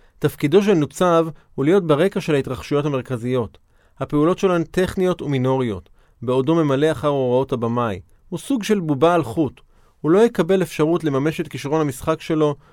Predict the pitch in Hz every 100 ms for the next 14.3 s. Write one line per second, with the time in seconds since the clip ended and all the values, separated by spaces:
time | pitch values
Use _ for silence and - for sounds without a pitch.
0 | _ - 135 156 151 180 160 151 165 147
1 | 131 147 170 156 139 104 - _ _ _
2 | - _ _ _ - 127 175 214 175 151
3 | 156 151 127 185 196 151 - 139 165 147
4 | 151 - _ 127 123 196 202 160 143 151
5 | 175 147 143 160 - 131 135 147 165 -
6 | - 139 - 170 170 135 - 143 123 87
7 | _ - _ 139 143 135 185 - 190 175
8 | 185 151 - 135 156 165 170 160 165 135
9 | - 117 147 139 - 123 - - 117 92
10 | _ _ _ _ - 135 180 175 160 175
11 | 143 127 175 156 - 131 127 135 156 127
12 | 87 - _ _ _ _ _ _ 139 170
13 | 247 - 160 196 196 185 202 - 131 123
14 | 127 117 107